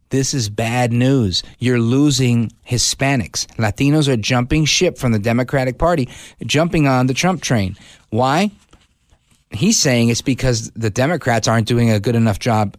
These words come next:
keeping them on the plantation. I say Trump's doing an excellent job eliminating red tape so that more people can make more money. And when you have more money, you're happier. And when you're happier,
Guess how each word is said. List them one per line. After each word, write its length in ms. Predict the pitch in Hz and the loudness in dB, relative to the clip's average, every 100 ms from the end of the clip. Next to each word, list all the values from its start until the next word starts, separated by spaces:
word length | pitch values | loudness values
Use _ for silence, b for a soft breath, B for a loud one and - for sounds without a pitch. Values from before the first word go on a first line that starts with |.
| _ | _
keeping 400 | - - 180 131 | -8 -4 -2 0
them 140 | 113 113 | 2 2
on 120 | 110 | 2
the 80 | 104 | 0
plantation. 680 | 110 110 - 104 - 85 - - | 0 0 0 0 -2 -4 -12 -8
I 200 | - 180 | -2 2
say 380 | 254 - 98 98 - b b | 2 0 -2 -4 -8 b b
Trump's 320 | - 202 196 - | -4 -2 -2 0
doing 280 | 147 131 | 2 2
an 80 | 123 - | 0 -2
excellent 480 | 208 - 147 120 104 | -4 0 0 -2 0
job 300 | 113 107 110 | 0 0 -2
eliminating 680 | 123 127 185 180 151 131 127 | -4 -2 0 2 2 2 2
red 220 | 123 113 | 2 0
tape 380 | - 190 147 - - | 0 0 0 -4 -10
so 160 | - 165 | -4 -2
that 120 | 156 | 0
more 240 | 156 185 175 | 0 2 2
people 240 | 185 160 | 2 0
can 160 | 175 160 | 0 0
make 180 | 170 | 0
more 140 | 165 160 | 2 2
money. 320 | 180 226 95 B B | 2 0 -2 B B
And 100 | 131 | 0
when 100 | 135 | 2
you 80 | |
have 180 | 120 170 | 2 0
more 180 | 170 175 | 2 2
money, 400 | 185 220 196 190 b b b b - | 2 2 0 -2 b b b b 0
you're 140 | 208 | 0
happier. 440 | 208 247 - 110 87 B | 2 0 -2 -2 -4 B
And 120 | 120 135 | -4 -2
when 100 | 143 | 0
you're 120 | 135 | 0
happier, 560 | 214 247 240 139 160 | 0 0 0 0 0